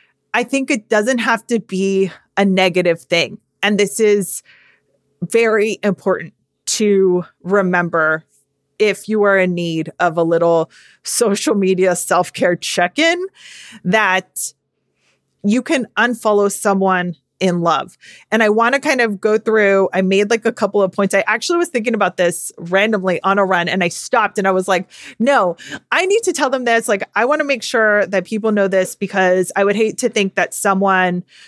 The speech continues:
feels like shit because of me." And if I ever feel like shit because of someone else, and it has happened, and mind you, I think that I am fairly well adjusted,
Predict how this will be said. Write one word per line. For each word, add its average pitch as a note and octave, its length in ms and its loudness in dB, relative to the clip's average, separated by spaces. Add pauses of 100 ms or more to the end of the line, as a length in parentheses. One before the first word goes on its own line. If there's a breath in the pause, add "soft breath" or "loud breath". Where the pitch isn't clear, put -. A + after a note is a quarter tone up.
(760 soft breath)
feels G#3+ 640 0
like F#3+ 220 0
shit G3 440 0 (280)
because G3+ 320 0
of F3+ 60 0
me." E3 340 -2 (520 soft breath)
And G3 560 0 (200)
if G#3+ 280 0
I B3 220 2
ever A3+ 180 0
feel G3 160 -2
like F3 160 0
shit - 460 -2
because G3 260 -2
of F#3+ 60 0
someone F#3 240 -2
else, G#3 260 0
and B3 120 0
it B3+ 60 0
has F4+ 200 0
happened, A#3 400 -2
and G#3+ 140 0
mind C4 340 -4
you, C#4+ 260 -2 (140)
I C5 240 0
think F#4 220 -2
that D#4+ 100 2
I C4 140 2
am C#4+ 200 0
fairly C#4+ 440 -2
well B3+ 260 2
adjusted, A#3+ 680 -2